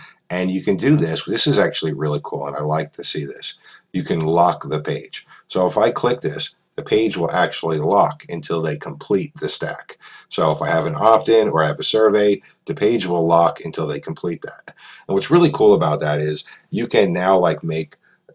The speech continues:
some of your pages exclusive. So only people that opt in or only people that complete the survey can get the information that's on the page. And, uh, that was pretty cool, and it was a nice feature, and I was glad to see that happen.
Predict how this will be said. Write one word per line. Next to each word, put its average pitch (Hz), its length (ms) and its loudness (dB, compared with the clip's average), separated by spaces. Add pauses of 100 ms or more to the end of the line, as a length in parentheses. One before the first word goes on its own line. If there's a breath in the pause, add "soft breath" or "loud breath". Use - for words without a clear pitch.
(160)
some 98 260 0
of 90 120 0
your 82 160 0
pages 85 420 -4
exclusive. 95 680 -2
So 80 260 -2
only 104 300 4
people 85 320 -2
that 82 200 4
opt 80 280 0
in 80 180 -4
or 73 160 -8
only 107 320 2
people 90 320 -4
that 80 180 -2
complete 82 320 -6
the 82 80 -10
survey 80 400 -2
can 87 140 -6
get 82 220 -4
the 80 120 -8
information 80 600 -6
that's 76 180 -10
on 78 160 -4
the 73 60 -10
page. 76 420 -6 (380 loud breath)
And, 85 200 -2
uh, 85 80 0
that 123 140 4
was - 120 0
pretty 95 220 2
cool, 87 280 -2
and 76 100 -4
it - 20 -10
was 73 140 -8
a 82 60 -6
nice 85 240 -6
feature, 82 440 -4 (300 soft breath)
and 80 140 -4
I 80 80 -2
was 78 160 -2
glad 78 300 0
to 76 80 -12
see - 180 -6
that 73 180 -6
happen. - 460 -10